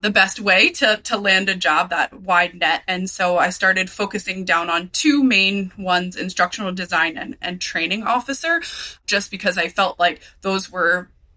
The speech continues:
where my skills really fell in, and I could beef up my resume and use a lot of the skills I already have to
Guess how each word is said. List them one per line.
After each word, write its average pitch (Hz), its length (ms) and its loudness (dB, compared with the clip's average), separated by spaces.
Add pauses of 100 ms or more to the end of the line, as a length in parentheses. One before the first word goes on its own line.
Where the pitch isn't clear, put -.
(160)
where 202 360 2
my 185 220 4
skills 180 520 -2
really 180 280 0
fell 170 340 0
in, 214 340 2
and 175 600 -2
I 170 140 0
could 160 420 -8 (320)
beef 247 200 2
up 208 120 4
my 190 120 4
resume 180 560 2
and 175 280 -4
use 226 260 0
a 202 60 -2
lot 180 140 4
of 180 80 0
the 175 80 -2
skills 175 300 -2
I 147 100 0
already 156 240 0
have 139 380 -2
to 214 560 2